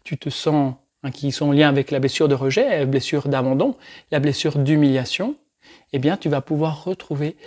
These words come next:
cette saine confiance en toi. Et ce qui est intéressant, c'est qu'il n'y a rien besoin de faire pour ça. C'est qu'une fois que c'est présent,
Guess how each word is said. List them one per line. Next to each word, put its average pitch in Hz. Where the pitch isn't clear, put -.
cette -
saine 156
confiance 151
en 147
toi. -
Et 156
ce -
qui -
est 160
intéressant, 143
c'est 240
qu'il -
n'y 135
a -
rien 160
besoin 156
de 143
faire 214
pour -
ça. -
C'est -
qu'une 170
fois 214
que -
c'est 160
présent, 160